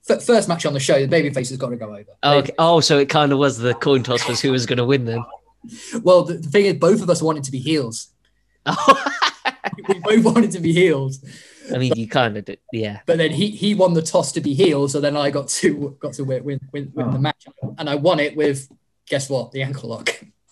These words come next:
Speaker 2: Oh, nice.
Speaker 3: Did you, did you
Speaker 1: So
Speaker 3: br-, bring the straps down first?
Speaker 1: I wasn't wearing straps.
Speaker 3: Oh.
Speaker 1: <laughs> I was, no, I was, I was wearing the, I was wearing the, the, the, the biker shorts. I was only nineteen.
Speaker 2: Ah, oh, that's the thing we have to go into is wrestling gear.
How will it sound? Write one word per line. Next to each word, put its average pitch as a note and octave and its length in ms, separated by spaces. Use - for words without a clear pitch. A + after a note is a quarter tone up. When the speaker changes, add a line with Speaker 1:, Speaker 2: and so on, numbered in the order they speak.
Speaker 2:
Oh, G#3+ 200
nice. A#2+ 880
Speaker 3:
Did A#2+ 140
you, C3 80
did G2+ 140
you A#2 80
Speaker 1:
So A#2 60
Speaker 3:
br-, D3 260
bring C3+ 180
the B2 80
straps - 400
down A2 240
first? A2+ 440
Speaker 1:
I D#3 80
wasn't D#3+ 260
wearing D3 240
straps. - 580
Speaker 3:
Oh. A#2 240
Speaker 1:
<laughs> - 20
I - 40
was, D3 120
no, A#2+ 480
I D3 60
was, C3+ 220
I C#3+ 80
was C3+ 100
wearing C3+ 280
the, B2+ 200
I C#3+ 40
was C#3 120
wearing C3+ 160
the, B2+ 180
the, B2 240
the, C3 300
the C#3 60
biker C3+ 340
shorts. A#2+ 300
I - 20
was C3+ 100
only D3 180
nineteen. A#2 540
Speaker 2:
Ah, D3+ 320
oh, B2 260
that's C#3+ 200
the - 80
thing B2 140
we A#2 80
have G#2+ 100
to A2 60
go A#2 120
into A#2+ 180
is A#2+ 180
wrestling A#2 380
gear. A2+ 500